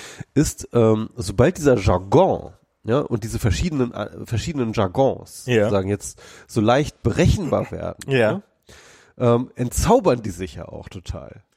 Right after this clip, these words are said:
Speaker 1: Ja?
Speaker 2: M-, müssen sich im Zweifelsfall anpassen.
Speaker 1: Genau. Also das heißt also, äh, im Endeffekt wird sozusagen dieses Statussignal, das mit dem Jargon einhergeht, ja,
Speaker 2: Mhm.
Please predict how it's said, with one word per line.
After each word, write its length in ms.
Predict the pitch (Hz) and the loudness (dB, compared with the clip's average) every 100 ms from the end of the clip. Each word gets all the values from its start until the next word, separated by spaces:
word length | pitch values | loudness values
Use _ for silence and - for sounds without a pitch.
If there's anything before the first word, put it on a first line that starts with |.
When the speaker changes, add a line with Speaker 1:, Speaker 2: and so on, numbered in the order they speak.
| _ _ _ _ | _ _ _ _
Speaker 1:
Ja? 200 | 135 143 | -4 -4
Speaker 2:
M-, 180 | 170 143 | -2 0
müssen 200 | 156 156 | 0 2
sich 120 | 143 | 0
im 80 | 143 | 2
Zweifelsfall 260 | 135 135 | 0 0
anpassen. 480 | 127 143 113 - - _ _ _ _ _ | -4 -4 -6 -8 -12 _ _ _ _ _
Speaker 1:
Genau. 240 | 127 160 - - - - | -2 0 -2 -12 -20 -14
Also 200 | - 135 | 0 0
das 180 | 147 123 | 2 2
heißt 160 | 165 160 | 2 0
also, 260 | 139 147 - | 2 2 2
äh, 120 | 135 | -4
im 120 | - 143 | -2 0
Endeffekt 540 | 156 180 175 170 - 127 | 2 2 0 -6 -8 -14
wird 280 | 110 180 | -2 -2
sozusagen 520 | 165 147 151 131 131 - - | -2 -4 2 2 0 -10 -12
dieses 300 | 113 107 - | -4 0 2
Statussignal, 880 | 160 202 - 185 - 117 98 98 | 2 0 -2 -4 -4 -6 -2 -2
das 120 | 95 - | -4 -6
mit 120 | 107 | -6
dem 100 | 101 | -4
Jargon 480 | 101 95 147 185 - | -4 0 2 2 2
einhergeht, 720 | 120 131 143 117 92 87 - | -2 0 0 0 -10 -14 -12
ja, 160 | 120 107 | -6 -6
Speaker 2:
Mhm. 160 | 101 | -6